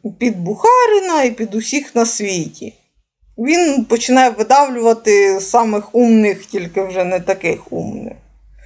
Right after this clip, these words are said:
Не таких розумних, як Троцький, але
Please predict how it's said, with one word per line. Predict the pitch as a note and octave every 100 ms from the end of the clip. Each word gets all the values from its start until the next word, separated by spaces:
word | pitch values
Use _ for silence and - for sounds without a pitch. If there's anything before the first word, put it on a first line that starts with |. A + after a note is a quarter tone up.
| - -
Не | A3+
таких | A#3+ B3+ B3
розумних, | A3 G#3 A3+ G#3+ G3+ F3+ -
як | G3+ F#3+ -
Троцький, | - G#4 G4 - - F#3
але | F#3+ F#3+ G3 F3 E3